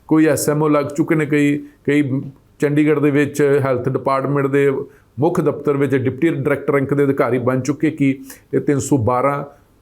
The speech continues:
ਡਾਕਟਰਾਂ ਦੀ ਭਰਤੀ ਵੀ ਰੱਦ ਸਮਝੀ ਜਾਊਗੀ? ਔਰ ਸਭ ਤੋਂ ਵੱਡੀ ਗੱਲ ਹੈ ਕਿ ਜਦੋਂ ਇਹ ਭਰਤੀ ਹੋਈ ਸੀ, ਉਹਦੇ 'ਚ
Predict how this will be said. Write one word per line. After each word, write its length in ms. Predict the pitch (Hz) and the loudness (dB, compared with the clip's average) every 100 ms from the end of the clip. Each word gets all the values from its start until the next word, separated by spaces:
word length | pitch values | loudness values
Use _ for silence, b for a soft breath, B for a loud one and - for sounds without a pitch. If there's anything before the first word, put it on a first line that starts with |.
| 104 | -4
ਡਾਕਟਰਾਂ 340 | 135 131 151 | -2 0 0
ਦੀ 60 | 147 | 0
ਭਰਤੀ 420 | 147 151 - 160 | 0 -2 0 0
ਵੀ 240 | 165 160 156 | 2 2 2
ਰੱਦ 260 | 135 135 | 2 2
ਸਮਝੀ 300 | 143 156 156 | 0 0 0
ਜਾਊਗੀ? 400 | 151 151 170 185 190 B B B B | 2 2 2 0 -2 B B B B
ਔਰ 60 | 147 | -2
ਸਭ 160 | 170 196 | -2 -2
ਤੋਂ 180 | 220 | 0
ਵੱਡੀ 280 | 214 190 202 | 2 2 0
ਗੱਲ 160 | 208 208 | 2 0
ਹੈ 60 | |
ਕਿ 200 | 202 214 | 0 0
ਜਦੋਂ 360 | 190 160 175 185 | 2 2 2 4
ਇਹ 120 | 190 | 2
ਭਰਤੀ 400 | 185 180 - 185 | 2 -2 0 2
ਹੋਈ 260 | 151 156 175 | 4 2 2
ਸੀ, 320 | 180 214 214 - 175 | 0 -2 -2 -4 0
ਉਹਦੇ 220 | 170 185 | 2 2
'ਚ 180 | 180 | 2